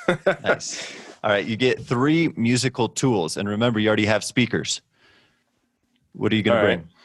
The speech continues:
Speaker 1: Uh, I would for sure bring my trumpet. That's probably one of the best ways I can musically express myself. Vocals, that's always a good one that, you know, you don't require anything for as long as you got a microphone.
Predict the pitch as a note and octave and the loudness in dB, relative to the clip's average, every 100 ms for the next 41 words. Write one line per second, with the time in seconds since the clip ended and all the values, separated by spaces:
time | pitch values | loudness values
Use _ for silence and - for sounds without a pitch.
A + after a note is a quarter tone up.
0 | - - - _ _ G#2+ A#2 A#2+ A#2+ B2+ | -20 -20 -20 _ _ 2 4 4 4 4
1 | C#3 C3+ - D3+ - E3 D3+ C3+ C3 B2+ | 4 0 0 2 4 4 2 2 4 4
2 | A2+ - A#2+ G#2+ G#2+ G2+ A2 A2 - A#2 | 2 2 2 2 0 2 0 -2 0 4
3 | G#2+ G#2+ G#2+ G#2 G2 G2+ G2 - G2+ F#2 | 4 4 2 2 2 0 0 0 0 2
4 | F#2 F#2+ F#2 G2 F#2+ F#2 D#2 D2+ - F#2+ | 0 0 -2 0 -2 -2 -2 -4 -4 -2
5 | F2+ - E2+ E2 - E2 E2+ - - G#2+ | 0 0 -2 -2 0 0 0 -4 -18 -2
6 | A#2+ C#3 C#3 C3+ B2+ A#2+ - - - - | 2 2 2 2 2 0 -6 -8 -8 -4
7 | A2+ - G#2+ G#2+ G#2 G2 G2 G2 F#2+ G2 | -4 0 2 2 0 -2 -4 -4 -2 -2
8 | F#2+ F2+ E2 - - F2+ D#2+ E2 F2 D#2+ | -2 -2 -4 -6 -12 -8 -8 -6 -6 -6
9 | - E2+ - F2+ E2+ E2 F2 E2+ D2+ D#2 | -8 -12 -4 -2 0 -2 -4 -6 -8 -8
10 | E2+ D2+ F2+ E2+ E2 E2 D#2 D#2+ D#2 D#2+ | -6 -6 -6 -8 -14 -14 -10 -8 -4 -4
11 | E2+ - C#2 C#2 | -6 -10 -8 -8